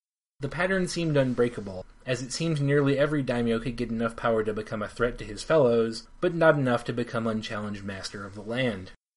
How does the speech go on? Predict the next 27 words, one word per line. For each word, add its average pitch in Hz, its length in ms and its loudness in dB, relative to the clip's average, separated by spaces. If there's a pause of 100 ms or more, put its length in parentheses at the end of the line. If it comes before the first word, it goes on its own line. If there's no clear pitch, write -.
(720)
Many 170 240 0
daimyo 139 360 2
tried 123 320 0
to 120 40 -4
gain 123 280 -2
the 123 120 2
upper 117 220 0
hand 107 340 -6
by 113 80 -2
taking 110 380 -8
over 95 220 -10
Kyoto, 147 580 -4
hoping 165 320 0
to 151 120 -6
use 143 240 2
the 131 100 -4
symbolic 139 460 4
authority 147 440 4
of 127 120 0
the 131 60 -4
Bakufu 135 540 -2
and 110 100 -4
the 113 80 -4
Emperor 139 380 -2
to 135 100 -6
their 110 220 -2
advantage. 127 680 -8